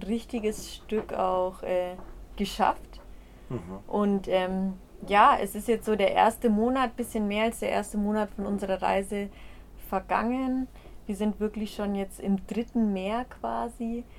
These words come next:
Speaker 2: Ja,
Speaker 1: in dem
Speaker 2: ja.
Speaker 1: wir segeln. Und, ähm, ich
Speaker 2: Ja.
Speaker 1: finde es ein schönes und ein sehr gutes Gefühl.
Speaker 2: Ja, zuerst waren wir in der Adria, nachher im Ionischen Meer und jetzt kommen wir dann in das Tyrrhenische Meer.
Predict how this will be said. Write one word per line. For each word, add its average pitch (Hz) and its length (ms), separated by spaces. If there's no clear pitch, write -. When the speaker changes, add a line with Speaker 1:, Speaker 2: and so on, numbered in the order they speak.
Speaker 2:
Ja, 214 320
Speaker 1:
in 220 140
dem 226 260
Speaker 2:
ja. 214 60
Speaker 1:
wir 226 160
segeln. 233 760
Und, 190 300
ähm, 175 420
ich - 80
Speaker 2:
Ja. - 40
Speaker 1:
finde 240 200
es 233 120
ein 208 200
schönes 247 560
und 202 160
ein 185 140
sehr 185 200
gutes 185 380
Gefühl. 160 460
Speaker 2:
Ja, 123 100
zuerst 107 320
waren 95 160
wir 90 100
in 87 100
der - 120
Adria, 147 540
nachher 101 400
im 95 160
Ionischen 120 440
Meer 135 160
und 107 80
jetzt 104 200
kommen 98 140
wir 95 80
dann 90 140
in 87 160
das - 160
Tyrrhenische 113 640
Meer. 190 300